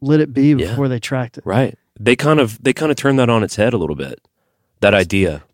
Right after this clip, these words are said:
Speaker 1: Yeah. To me, it's, like, almost irrelevant now after watching this one documentary. It's like they sang it a thousand times, and then the one thousand and one is the one that we heard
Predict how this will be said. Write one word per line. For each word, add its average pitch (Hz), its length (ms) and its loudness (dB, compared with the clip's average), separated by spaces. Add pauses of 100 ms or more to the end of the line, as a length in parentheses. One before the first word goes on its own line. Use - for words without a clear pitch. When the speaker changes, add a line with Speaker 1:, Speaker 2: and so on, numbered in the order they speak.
(120)
Speaker 1:
Yeah. 180 300 6 (200)
To 170 120 4
me, 190 220 8
it's, 151 180 2
like, 135 320 -2 (1120)
almost 160 640 4
irrelevant 139 580 0
now 110 340 -8 (420)
after 143 240 0
watching 139 360 0
this 127 160 -4
one 135 160 -2
documentary. 131 520 -2
It's 117 160 -10
like 120 220 -6 (920)
they 165 280 4
sang 196 300 4
it 160 120 0
a 143 40 -10
thousand 151 520 0
times, 147 440 2
and 143 200 2
then 143 160 4
the 139 200 0
one 151 240 2
thousand 151 360 2
and 127 160 0
one 139 240 0
is 113 160 -4
the 120 100 -6
one 123 200 -2
that 131 100 -6
we 123 160 -6
heard 120 400 -6